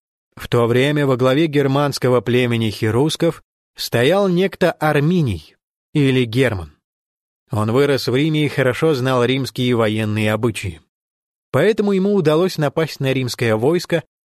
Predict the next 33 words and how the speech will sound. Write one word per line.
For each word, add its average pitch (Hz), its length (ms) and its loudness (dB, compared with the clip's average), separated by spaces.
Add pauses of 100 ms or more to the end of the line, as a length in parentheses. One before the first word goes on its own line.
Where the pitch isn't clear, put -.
проходившее 156 760 0
через 156 340 -2
Тевтобургский 131 920 -2
лес 135 320 0
в 120 80 -6
Германии, 131 680 -2 (460)
и 160 120 2
полностью 120 640 0
разгромить 117 540 -2
его. 85 260 -6 (800)
С - 140 -8
тех 120 280 -2
пор 143 400 0
римляне 170 560 0
старались 143 560 0
не 160 140 0
заходить 156 480 -2
слишком 143 500 -2
далеко 120 380 0
в 135 80 -4
германские 113 680 -2
земли. 101 400 -4 (580)
Поэтому 202 460 0
они 190 180 0
придавали 165 600 2
особенно 139 640 0
большое 113 500 0
значение 143 680 0
защите 135 480 -2
своих 143 380 -2
границ 113 440 -2
от 107 100 -2
германцев. 113 720 -2